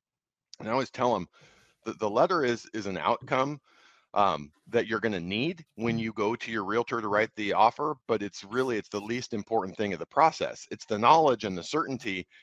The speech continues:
and it's the loan comparison that we're gonna send you. Once you're pre-approved, I'm gonna send you one to three options, and we're gonna talk about different ways of structuring it. We're gonna talk about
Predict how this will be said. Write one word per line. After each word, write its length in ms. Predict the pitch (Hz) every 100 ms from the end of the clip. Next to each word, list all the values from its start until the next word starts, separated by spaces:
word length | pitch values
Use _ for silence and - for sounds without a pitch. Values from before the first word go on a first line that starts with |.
| -
and 120 | 123
it's 140 | 120 -
the 140 | 117
loan 400 | 110 120 147 147
comparison 840 | - 110 - 123 156 143 - 92 87
that 100 | 85
we're 140 | 113
gonna 200 | 107 85
send 360 | - - 170 98
you. 180 | 73 - - _
Once 280 | 113 165 -
you're 100 | -
pre-approved, 760 | - 131 104 - 165 120 104 _ _
I'm 80 | 123
gonna 140 | 156 117
send 280 | - 135 117
you 180 | 113 101 _
one 280 | 104 123 147
to 60 | 127
three 360 | - 117 123 117
options, 760 | 104 127 - 98 80 90 - - -
and 140 | 104 110
we're 100 | 117
gonna 120 | 117
talk 240 | - 131
about 220 | 113 104 - -
different 400 | 135 - 120 110
ways 320 | 117 117 110
of 60 | 92
structuring 640 | - - 127 123 104 85 80
it. 80 | 60
We're 140 | 101
gonna 120 | 107
talk 240 | - 110 101
about 260 | 95 85